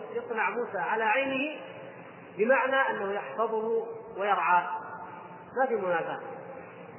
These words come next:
إذن هذه الآية ليس فيها دليل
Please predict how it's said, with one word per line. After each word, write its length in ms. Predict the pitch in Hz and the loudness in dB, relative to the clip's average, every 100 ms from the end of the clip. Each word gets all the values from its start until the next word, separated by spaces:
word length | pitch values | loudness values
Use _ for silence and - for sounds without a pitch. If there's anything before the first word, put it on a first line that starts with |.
| - | 2
إذن 240 | 240 262 214 | 6 6 6
هذه 440 | 254 233 202 214 | 4 4 2 0
الآية 460 | 170 170 170 220 - | 0 -2 0 0 2
ليس 260 | 247 240 202 | 2 2 0
فيها 200 | 214 190 | 0 0
دليل 300 | 170 151 147 | -2 -4 -4